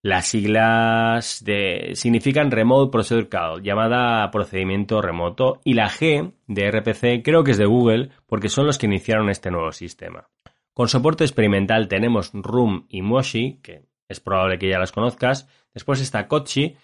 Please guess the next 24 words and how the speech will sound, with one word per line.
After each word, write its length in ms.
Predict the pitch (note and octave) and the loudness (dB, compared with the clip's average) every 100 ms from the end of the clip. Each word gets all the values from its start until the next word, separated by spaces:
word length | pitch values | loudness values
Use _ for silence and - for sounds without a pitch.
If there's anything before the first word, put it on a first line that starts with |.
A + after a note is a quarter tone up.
| _ _ | _ _
que 80 | A2+ | -4
si 140 | G#2+ | 2
no 80 | B2+ | 2
la 80 | C#3 | 4
conoces 420 | C3 C3 B2+ A#2+ | 2 2 -2 -2
es 120 | A2 | 0
un 160 | A#2+ G#2+ | 0 2
procesador 540 | A#2 G#2 G2 G#2 A#2+ | 0 2 2 4 4
de 100 | G#2+ | 4
anotaciones 640 | F#2+ F2 D#2+ A#2+ G2+ - _ _ _ | 2 -2 -2 0 0 -4 _ _ _
que 160 | D#3 - | 0 0
genera 500 | - G2 C3+ A2 F2+ | 2 4 4 4 4
adapters 640 | F#2+ B2+ - A2+ G2+ - | 2 0 0 -2 -2 -4
precisamente 680 | - D3 C#3 G#2+ G#2 A2 G#2+ | -2 0 0 0 2 2 0
para 180 | G2+ F#2+ | 0 0
el 60 | |
anterior, 420 | F#2 G2 A#2 A2+ | 0 0 2 0
para 200 | - F2 F2 | -2 -4 0
Moshi, 520 | A2+ B2 - A#2+ C3+ _ _ - | 2 2 0 -2 -4 _ _ 0
desde 320 | D3 C#3 - | 2 2 2
clases 500 | B2 B2+ B2 A#2+ - | 2 2 2 -2 -4
escritas 480 | G#2+ A2 G#2+ G#2 - | -6 -4 -2 -4 -4
en 100 | G#2 | -2
Kotlin, 460 | B2 A#2 A#2+ C#3 | 0 0 0 -4